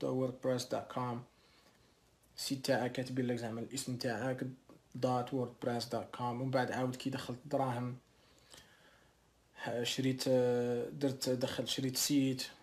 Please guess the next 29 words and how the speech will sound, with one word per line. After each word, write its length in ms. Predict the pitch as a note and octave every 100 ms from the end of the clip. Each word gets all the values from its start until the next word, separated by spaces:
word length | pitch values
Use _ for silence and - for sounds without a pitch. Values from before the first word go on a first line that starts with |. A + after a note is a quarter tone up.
| -
درت 280 | C#3 C3 C3
هوست، 500 | C3 C#3+ C#3+ C#3 -
ودا-، 160 | B2+ B2+
وانستاليت 640 | B2+ B2+ C#3 - C3 B2+
فيه 120 | C3+
الووردبريس 560 | C3 C3 B2+ - C3 B2
دوت 240 | C3 - -
اورغ، 300 | C#3 C3 B2+ - _ _ - _ - - - - - -
وشريت 360 | C3+ C3 C3 C3
البلاجينز 680 | - D3 D3 C3 B2+ B2
وال-، 280 | A#2+ C#3+ - D3
والتام. 760 | C#3 C#3 - C3 B2 A#2+ A#2+
وفي 200 | A#2 -
الاول 220 | D3+ E3+
ما 80 | E3
شريتهمش، 540 | D#3 C#3+ C3 D#3+ D3 -
في 60 |
الاول 240 | C3+ C3 B2
درت 160 | B2
غير 140 | C3+ D#3
هذوك 160 | C#3+
البلاجينز 460 | C#3 C#3+ C3+ C3+ B2+
تاع 140 | B2
باطل 420 | B2+ B2 - A#2+
و-، 200 | A#2 A2+ - _ _ _ _ _ _ _ - _ _ - _ _ - - -
والتام 520 | C#3+ C#3+ C#3 C3+ B2
هذاك 220 | B2+ A#2+
تاع 520 | - A#2+ A#2+ A2 G#2+
غراتوي 580 | A2+ B2 A#2+ - A2+ A2